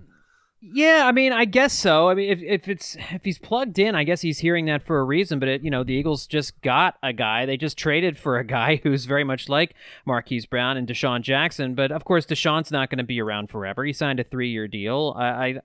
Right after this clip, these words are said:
if, if you, if you're drafting a guy like that, you're pretty much, you know, telling Mac Hollins that he doesn't have much of a future with the team at this point. I mean, I, I don't know that he would supplant Mac Hollins necessarily, but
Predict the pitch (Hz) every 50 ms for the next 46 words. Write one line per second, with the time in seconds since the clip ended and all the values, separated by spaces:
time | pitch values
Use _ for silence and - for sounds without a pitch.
0 | _ - - - - - - - - 180 170 175 - 185 180 - 180 185 175 185
1 | 190 175 - 175 170 147 160 175 190 208 202 - 208 175 160 143 151 135 135 135
2 | 131 127 117 120 127 123 117 123 131 - - 165 196 214 196 160 143 131 - -
3 | - - - - - 151 127 117 110 - - 139 143 147 143 131 113 107 98 -
4 | 120 123 120 120 - - 117 117 131 127 113 98 92 92 - - 117 110 107 104
5 | - 120 113 117 120 120 117 113 113 110 113 110 - - 98 98 - - 127 123
6 | - 123 113 98 104 - _ _ - 147 151 151 127 - - 107 - - - 110
7 | 101 - 107 117 117 110 117 123 - - 131 123 - - 127 123 127 127 123 110
8 | 113 120 123 117 101 - - 104 - - 143 139 139 131 - 139 127 113 110 -
9 | - 110 107 110 117 117 113 - 117 107 104 - - - 120 113 117 120 131 127
10 | - 120 -